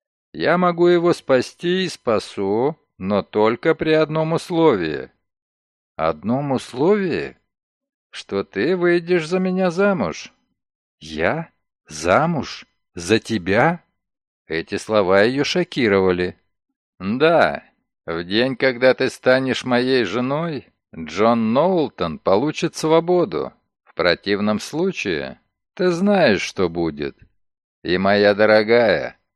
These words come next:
ты можешь сделать большую ошибку. Как я уже говорил, у тебя нет выбора. Я люблю тебя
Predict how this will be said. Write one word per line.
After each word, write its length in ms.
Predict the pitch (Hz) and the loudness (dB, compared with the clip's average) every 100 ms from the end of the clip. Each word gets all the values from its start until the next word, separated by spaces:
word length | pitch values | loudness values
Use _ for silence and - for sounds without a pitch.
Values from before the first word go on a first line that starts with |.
| _ | _
ты 260 | 123 147 170 | 0 2 2
можешь 500 | 170 170 143 160 127 | 0 0 0 -4 -6
сделать 460 | 117 147 160 165 | 0 2 4 2
большую 640 | 151 165 143 - 160 165 | 2 2 2 0 6 6
ошибку. 760 | 170 - 143 135 - 147 98 67 _ _ _ _ _ _ | 6 4 0 0 0 0 0 0 _ _ _ _ _ _
Как 240 | - 78 76 | -4 -4 0
я 200 | 85 90 | 2 2
уже 220 | 82 92 | 2 -2
говорил, 720 | 87 90 82 80 78 101 131 _ _ _ - | 0 2 2 0 -2 -4 -6 _ _ _ -12
у 160 | 104 | -8
тебя 300 | - 156 170 | -6 -2 -2
нет 260 | 175 170 - | 0 -4 -2
выбора. 580 | 175 151 98 78 67 - _ _ _ _ | -4 -2 -2 -4 -6 -12 _ _ _ _
Я 260 | 73 92 113 | -4 0 0
люблю 400 | 127 139 185 196 | 0 -4 -4 -4
тебя 500 | 147 87 76 64 | -8 -6 -4 -6